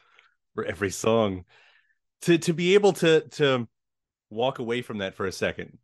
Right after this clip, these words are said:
this doesn't have to be the greatest hit show, this doesn't have to be the Human Jukebox show, and still to, I mean, i-, is there a challenge to that? I mean, it looks, obviously you guys are having fun. You earned it at that point. Everybody's gonna show up for a good show, but, uh,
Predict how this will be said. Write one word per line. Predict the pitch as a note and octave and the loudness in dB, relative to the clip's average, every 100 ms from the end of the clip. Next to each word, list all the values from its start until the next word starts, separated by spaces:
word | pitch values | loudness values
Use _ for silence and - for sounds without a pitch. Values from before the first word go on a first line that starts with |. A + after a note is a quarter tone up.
| _ | _
this | G2 - | -10 0
doesn't | A#2+ G#2+ A2 | 0 0 -2
have | A2 | -2
to | G#2 | -2
be | G#2 | -6
the | F2+ | -2
greatest | G2 F2+ D#2+ | 0 -2 -2
hit | F#2 | -8
show, | - G2 E2+ | -4 -2 -2
this | F2+ | -4
doesn't | - G#2 F#2+ | -2 -4 -2
have | G2+ - | -4 -4
to | |
be | F#2 F#2 E2+ - _ _ _ - | -4 -4 -4 -8 _ _ _ -12
the | |
Human | G2 G#2 F#2+ F2 - | -2 0 0 -2 -6
Jukebox | G#2 F#2 F#2+ E2+ | -6 -2 0 -2
show, | - G#2+ F2+ F2 | -2 -2 -2 -2
and | G2+ | -6
still | - - B2+ C#3+ D#3+ D#3 D#3+ - | -6 -8 -2 2 2 2 -4 -14
to, | C#3 - | -16 -6
I | C3 | 0
mean, | C3+ B2+ A2+ - - - - _ _ | 4 4 2 -6 -20 -20 -20 _ _
i-, | F3 | 0
is | - F3 | 2 2
there | - F3+ | 4 2
a | |
challenge | - D3+ E3+ G3 - | 2 2 4 2 -2
to | F#3+ | -2
that? | G3+ | 0
I | F#3+ | 2
mean, | D3+ | 0
it | E3+ | 0
looks, | G3 - | -2 -2
obviously | F3+ F3+ D#3+ - C#3 | -2 0 -2 -4 -4
you | C#3 | -2
guys | C3+ A#2 | -2 -4
are | A2 | -4
having | A2+ G2+ | -6 -6
fun. | B2+ C3+ | -4 -2
You | C#3 B2+ | -2 -4
earned | C3 A#2+ | -2 -4
it | A2+ | -2
at | |
that | A2+ A2+ | -2 -4
point. | A2+ B2 C#3+ | -4 -6 -4
Everybody's | A#2+ B2+ A2 G#2 F#2 | -4 -2 -4 -6 -6
gonna | G#2 F#2 | -8 -8
show | - G#2 | -4 0
up | G2+ G#2+ | -2 -2
for | G#2+ | -6
a | |
good | G2 G2+ | -2 -4
show, | - A#2 C3+ A#2 | -2 0 2 2
but, | F#2+ G2+ F2+ | 2 -2 -2
uh, | A2 F#2 | -2 -2